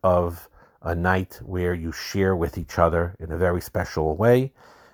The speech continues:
in a very sexually interested, special type of way, 'cause it's very, very important.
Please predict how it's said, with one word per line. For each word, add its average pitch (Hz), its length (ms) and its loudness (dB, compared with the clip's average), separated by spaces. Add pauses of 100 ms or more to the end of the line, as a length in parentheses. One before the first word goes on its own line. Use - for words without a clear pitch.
(100)
in 87 40 -6
a 78 60 -2
very 92 240 2
sexually - 640 0
interested, 95 600 -4
special - 440 -6
type 82 260 -6
of 82 140 -2
way, 104 180 2
'cause 80 220 -6
it's 78 120 -8
very, 82 280 2
very 80 280 -4
important. 80 520 -4